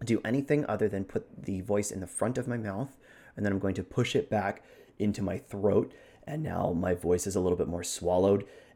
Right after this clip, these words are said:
and deep and a little bit more throaty. And now I'm gonna push my voice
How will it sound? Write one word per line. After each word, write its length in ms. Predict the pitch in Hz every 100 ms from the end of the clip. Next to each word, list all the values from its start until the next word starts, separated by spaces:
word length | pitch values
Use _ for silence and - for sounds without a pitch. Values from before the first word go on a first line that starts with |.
| -
and 280 | 95 151 -
deep 300 | 98 104 - -
and 300 | 92 90 82 -
a 40 |
little 160 | 92 95
bit 100 | -
more 180 | 87 90
throaty. 640 | - - 95 82 - - - -
And 100 | -
now 80 | 110
I'm 100 | 110
gonna 120 | 110
push 260 | 113 - 147
my 100 | 135
voice 300 | 120 113